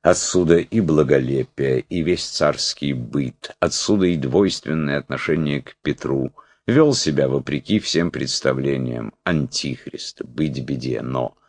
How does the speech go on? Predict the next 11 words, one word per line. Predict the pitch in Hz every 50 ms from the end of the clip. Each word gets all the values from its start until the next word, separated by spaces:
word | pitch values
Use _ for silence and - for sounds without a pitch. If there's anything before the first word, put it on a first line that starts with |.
| _ _ _ _ _ _
победитель, | - - 127 120 - 135 127 - - - 127 156 165 156 - 85 62 - - _ _ _ _ _ _ _ _
и | 73 67
значит, | 60 67 78 87 90 - - - - - _ _ _ _ _ _ _ _ _ _ _ _
Бог | - 69 69 98 123 127 131 - _ _ _ _ _ _ _ _ _ _ _ _ _ _ _ _ _
за | - - - 82
него. | 76 65 62 52 50 - - _ _ _ _ _ _ _ _ _ _ _ _ _ _ _ _ _ _ _ _ _ _ _ _ _ _ _ _ _ _ _ _ _ _ _ _ _ _ _ _ _ _ _ _ _ _ _ _ _ _ _ _ _ - - _ _ _ _ _
Нынешний | - 87 98 107 107 101 - - - 92 90
Верховный | 85 87 87 - 92 90 90 90 80 -
Совет | - 82 73 71 80 82 - _ _ _ _ _ _ _ _ _ _ _ _ _
не | - 76 73 71 69 65
парламент, | - 64 64 62 64 67 78 87 90 80 60 57 64 - _ - -